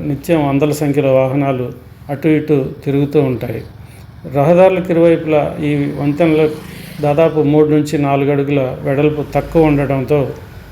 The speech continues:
ప్రమాదకరంగా పరిణమించాయి. ఇటు మనుగూరు, సింగరేణి, హెవీ వాటర్ ప్లాంట్ ప్రాంతాలతో పాటు భద్రాచలం వద్ద ఐటీసీ పేపర్ పరిశ్రమ,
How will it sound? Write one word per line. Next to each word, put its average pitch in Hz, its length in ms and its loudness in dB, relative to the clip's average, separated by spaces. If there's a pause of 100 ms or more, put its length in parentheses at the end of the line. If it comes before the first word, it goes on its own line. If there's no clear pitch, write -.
(160)
ప్రమాదకరంగా 139 840 0 (180)
పరిణమించాయి. 127 640 -4 (640)
ఇటు 156 340 2 (480)
మనుగూరు, 165 580 4 (140)
సింగరేణి, 151 580 2
హెవీ 147 300 0
వాటర్ 147 340 0
ప్లాంట్ 139 440 -4 (680)
ప్రాంతాలతో 143 580 2
పాటు 139 480 0
భద్రాచలం 139 640 0
వద్ద 131 380 -2 (100)
ఐటీసీ 143 440 -2
పేపర్ 135 400 -2
పరిశ్రమ, 135 500 -4